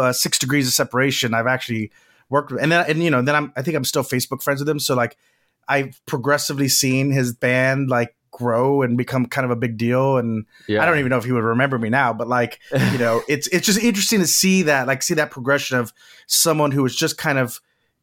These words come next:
Speaker 1: trying to get that off the ga-, ground in two thousand and twelve. No,
Speaker 2: Yeah.
Speaker 1: uh,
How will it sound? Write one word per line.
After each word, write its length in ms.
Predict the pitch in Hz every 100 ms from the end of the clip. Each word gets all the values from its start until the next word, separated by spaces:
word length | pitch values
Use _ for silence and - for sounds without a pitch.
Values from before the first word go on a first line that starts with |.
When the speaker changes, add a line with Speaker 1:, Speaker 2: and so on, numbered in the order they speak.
| _ _ _
Speaker 1:
trying 320 | - - 156 147
to 80 |
get 160 | 131 139
that 120 | 139
off 120 | 135
the 80 | 131
ga-, 300 | 120 131 139 117
ground 360 | 123 139 151 127
in 200 | 113 -
two 160 | - 139
thousand 440 | 139 127 117 120
and 280 | 120 110 104
twelve. 680 | - 139 147 107 107 - -
No, 240 | 123 139 104
Speaker 2:
Yeah. 240 | 98 85
Speaker 1:
uh, 400 | 120 110 104 101